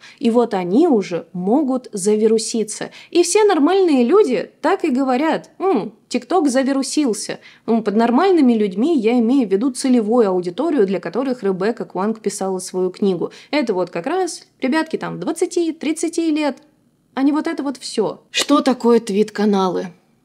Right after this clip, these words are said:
Юнипер просто изучает твиттер Афины. Этой фразы было бы достаточно, чтобы понять, что происходит. А, хотя нет, ведь потом появляется пузырчатый чай.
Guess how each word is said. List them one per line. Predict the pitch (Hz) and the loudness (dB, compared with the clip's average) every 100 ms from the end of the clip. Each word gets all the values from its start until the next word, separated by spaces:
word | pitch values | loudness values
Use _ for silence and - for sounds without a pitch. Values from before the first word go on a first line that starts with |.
| _ _ _ | _ _ _
Юнипер | 214 254 349 226 202 | 0 4 6 4 0
просто | - 214 - - 226 | 0 0 0 2 2
изучает | 196 190 233 247 240 | 2 0 0 0 0
твиттер | 208 220 190 | -2 -2 -4
Афины. | 190 - 170 165 - | -4 -6 -8 -8 -4
Этой | 220 294 247 | -2 0 0
фразы | - 220 339 254 | -2 -2 0 0
было | 185 202 277 | 0 2 2
бы | 208 | 2
достаточно, | 202 214 202 - 262 247 - 196 | 0 0 -2 -4 -4 -4 -8 -8
чтобы | - 202 185 | -4 -4 -4
понять, | 175 202 185 196 262 | -4 -6 -4 -4 -4
что | - 202 | -4 -4
происходит. | 202 208 202 - 220 190 165 - - - _ | -2 -2 -2 -2 -2 -2 -4 -10 -20 -20 _
А, | - 277 294 | -4 -2 -2
хотя | - 269 285 277 | -2 -4 0 2
нет, | 254 262 339 196 165 | 4 4 2 0 -2
ведь | 185 196 - | -4 -4 -4
потом | 226 302 294 | -6 -2 0
появляется | 247 240 226 254 233 - 190 | 2 0 2 0 -2 -4 -8
пузырчатый | - 233 269 254 - 247 254 | -4 -2 -2 -2 -6 -4 -4
чай. | 247 - 302 240 165 | -6 -4 -2 0 -2